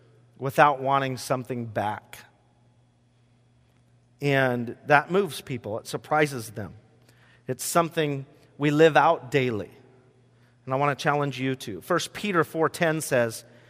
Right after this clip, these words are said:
"Each one should use whatever gift he has received to serve others, faithfully administering God's grace in its various form." God has given us the grace to start churches and raise up pastors and,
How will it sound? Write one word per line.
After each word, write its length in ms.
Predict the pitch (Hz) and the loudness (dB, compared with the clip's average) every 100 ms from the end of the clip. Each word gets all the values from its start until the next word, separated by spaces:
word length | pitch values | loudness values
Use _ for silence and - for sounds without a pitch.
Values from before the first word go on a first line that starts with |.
| - - _ | -20 -20 _
"Each 340 | 208 254 - | -2 -2 -4
one 540 | 190 190 175 131 190 233 - - - - - | -2 4 6 6 2 -6 -14 -20 -20 -20 -14
should 300 | - 175 143 | -2 -2 0
use 240 | 190 190 | 0 0
whatever 280 | 175 165 147 | 2 2 2
gift 280 | 135 165 165 | 0 0 0
he 120 | 185 | -4
has 120 | 175 | -4
received 580 | 208 202 - 156 135 135 | -4 -6 -4 -4 -4 -6
to 120 | 143 | -10
serve 720 | 131 - 180 175 175 170 - - _ _ _ _ _ _ | -8 -4 -2 0 -2 -6 -12 -20 _ _ _ _ _ _
others, 640 | 123 104 85 - - - - _ _ _ _ _ _ _ _ _ _ | 0 2 -4 -14 -18 -18 -20 _ _ _ _ _ _ _ _ _ _
faithfully 480 | 165 170 165 160 | 0 0 0 2
administering 580 | 143 143 147 - 151 135 | 2 0 -2 -4 -6 -2
God's 320 | 127 123 123 | 2 2 0
grace 760 | - 120 120 127 131 - - - _ _ _ | -8 -4 0 0 -2 -8 -16 -20 _ _ _
in 60 | 131 | -6
its 140 | 127 | -4
various 420 | - 131 131 120 - | -2 -2 0 -2 -6
form." 320 | - 120 104 | -10 -10 0
God 260 | 135 160 | 6 6
has 120 | 160 139 | 6 2
given 320 | 165 156 147 | 2 2 2
us 300 | 143 139 - | 4 2 0
the 160 | 139 | -8
grace 960 | 131 117 139 143 190 147 165 - - - - - _ _ _ _ _ _ _ - | -8 -4 2 4 6 4 0 -4 -8 -12 -18 -20 _ _ _ _ _ _ _ -4
to 140 | 190 | -4
start 460 | 160 - 196 202 - | -4 6 6 6 2
churches 560 | - 160 - 160 165 | -2 -2 0 -2 -2
and 180 | 147 143 | -2 4
raise 280 | 147 175 165 | 6 6 6
up 160 | 180 175 | 2 4
pastors 600 | 139 131 - 156 165 151 | 0 0 0 -2 0 -4
and, 220 | 135 | -6